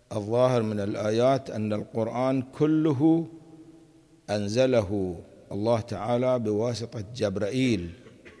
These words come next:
"قل نزله روح القدس على قلبك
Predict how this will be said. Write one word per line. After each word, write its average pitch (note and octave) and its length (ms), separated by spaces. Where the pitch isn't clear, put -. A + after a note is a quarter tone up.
"قل B2 240
نزله F#2+ 840
روح A2+ 320
القدس G#2+ 720
على G2+ 260
قلبك F2+ 600